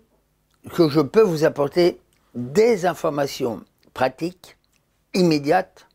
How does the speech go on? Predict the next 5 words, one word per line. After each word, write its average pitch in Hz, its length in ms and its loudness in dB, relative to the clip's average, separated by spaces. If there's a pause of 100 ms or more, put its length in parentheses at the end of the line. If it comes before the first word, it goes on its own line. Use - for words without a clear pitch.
(540)
synergiques, 185 840 0 (600)
fruit 175 340 0
de 147 100 0
mes 143 180 0
longues 180 380 0